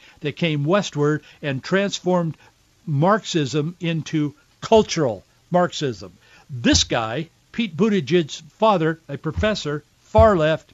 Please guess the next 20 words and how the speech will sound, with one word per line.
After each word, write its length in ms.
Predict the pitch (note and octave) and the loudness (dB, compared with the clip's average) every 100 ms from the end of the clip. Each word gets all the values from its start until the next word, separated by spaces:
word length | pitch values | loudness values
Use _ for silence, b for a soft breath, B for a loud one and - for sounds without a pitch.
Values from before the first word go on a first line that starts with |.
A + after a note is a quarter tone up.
| _ | _
probably 480 | F#3+ G3 E3+ D3+ C#3+ | -4 -2 -2 -4 -4
an 80 | |
atheist, 520 | D3+ D#3+ A#2+ A#2 B2 - b b b b b | -4 -6 -8 -12 -12 -20 b b b b b
he 180 | - A3+ | -2 0
was 220 | G3+ B2 | 2 2
one 180 | E3+ F#3 | 2 0
of 140 | D#3+ | 0
the 240 | C#3 C#3+ D3 _ _ | -2 -4 -6 _ _
great 360 | E3+ F#3+ G3+ - | 0 0 0 -6
supporters 680 | E3 - A3+ A3+ C#3+ B2 - | -10 0 2 2 0 -4 -8
of 160 | C#3+ A2+ | -8 -2
that. 320 | C#3+ D#3 E3+ - | -2 -2 -6 -6
In 140 | C#3+ | -6
fact, 240 | E3+ E3+ | -4 -4
he 100 | F#3+ | -2
was 140 | E3+ D3 | -2 -4
president 520 | - G#3 F3 D3 D3+ | -2 -2 0 -2 -2
of 140 | C#3 | -4
the 180 | C3 C3+ - b b b b | -6 -6 -8 b b b b
regional 640 | D3 E3+ G3 F3 D#3+ C#3+ | 0 2 2 0 0 -4